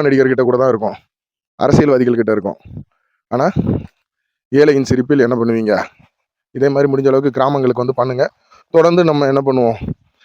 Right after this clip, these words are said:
இதே மாதிரி கிராமங்கள்ல இருக்கக்கூடிய ஆதரவற்றவர்களுக்கு தொடர்ந்து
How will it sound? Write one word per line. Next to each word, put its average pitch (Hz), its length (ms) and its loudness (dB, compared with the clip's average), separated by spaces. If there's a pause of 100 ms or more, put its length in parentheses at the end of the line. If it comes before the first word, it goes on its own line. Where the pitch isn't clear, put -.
இதே 139 200 -2
மாதிரி 143 200 0
கிராமங்கள்ல 135 540 2 (760)
இருக்கக்கூடிய 135 480 2 (320)
ஆதரவற்றவர்களுக்கு 117 800 0 (680)
தொடர்ந்து 127 340 2